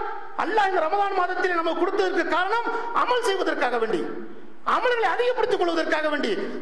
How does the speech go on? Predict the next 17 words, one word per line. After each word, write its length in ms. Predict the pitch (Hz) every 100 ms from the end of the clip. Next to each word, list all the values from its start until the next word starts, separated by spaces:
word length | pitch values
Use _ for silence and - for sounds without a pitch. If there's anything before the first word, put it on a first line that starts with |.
| -
ஜக்காத்துகளை 440 | 285 339 427 427
அள்ளி 280 | 370 359 453
வழங்குகிறோம். 420 | 381 381 381 339
எதற்காக 380 | 302 349 349 302
வேண்டி? 200 | 285 269
மத்த 140 | 285
நாள்ல 240 | 339 370 381
கொடுக்கலாம், 400 | 359 349 311 269
மத்த 120 | 320
நாள்ல 320 | 349 349 302
ஜக்காத்து 260 | 302 359 359
கொடுத்தே 260 | 359 403
ஆக 240 | 381 359 403
வேண்டும், 640 | 370 302 - - - - - - - -
கணக்கு 300 | - 311 370
பார்த்து 220 | 381 381 392
கொடுக்கிறோம். 560 | 370 359 240 - -